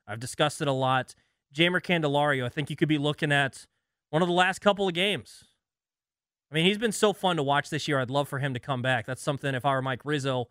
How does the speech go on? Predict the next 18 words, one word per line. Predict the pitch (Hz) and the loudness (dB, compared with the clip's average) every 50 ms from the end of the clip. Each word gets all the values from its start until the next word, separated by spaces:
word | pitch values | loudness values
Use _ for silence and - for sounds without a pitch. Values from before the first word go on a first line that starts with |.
| _ _ _ _ _ _ | _ _ _ _ _ _
on | 165 190 214 | 0 2 2
the | 226 | 2
way | 220 220 226 220 220 | 2 2 2 2 2
out, | 214 214 208 180 | 0 0 0 -2
I'd | 147 143 - | -4 -4 0
say, | - 170 160 | 0 0 2
"Hey, | 185 240 | 2 2
man, | 254 233 220 220 220 214 - _ _ _ _ _ _ _ _ | 2 2 2 2 0 -2 -6 _ _ _ _ _ _ _ _
don't | - 185 233 233 | 0 0 0 0
forget | 277 247 285 349 | 0 0 2 2
about | 330 214 170 147 123 | 4 2 2 2 0
us. | 95 - - - - - | -4 -10 -16 -20 -14 -10
We'd | 131 143 | -6 -4
love | 165 175 180 | -2 -2 -2
to | 175 | 0
have | 156 175 170 | 0 0 0
you | 170 151 | 2 2
back. | 143 151 165 170 156 - - | 2 2 2 0 -2 -6 -14